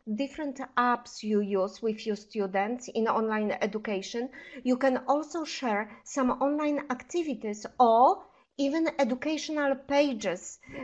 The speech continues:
you use with your students. And remember to, uh, mention the age to make it very useful for other students. So you can, um, you can, uh,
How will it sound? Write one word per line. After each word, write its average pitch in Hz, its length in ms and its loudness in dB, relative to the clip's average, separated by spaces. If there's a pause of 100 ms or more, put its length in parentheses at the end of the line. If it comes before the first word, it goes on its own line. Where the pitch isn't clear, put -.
you 226 600 4
use 233 720 4
with 220 340 0
your 208 120 0
students. 202 840 -4 (300)
And 247 360 4 (220)
remember 254 580 2
to, 226 360 2
uh, 233 100 2
mention 254 560 0
the 247 240 0
age 247 340 2 (380)
to 285 140 2
make 320 320 2
it 240 180 -2
very 254 220 4
useful 240 580 0
for 226 400 2
other 240 320 2
students. 196 800 -8
So 247 260 4 (300)
you 262 200 2
can, 269 380 2
um, 226 580 0 (260)
you 254 160 2
can, 254 320 2
uh, 226 840 2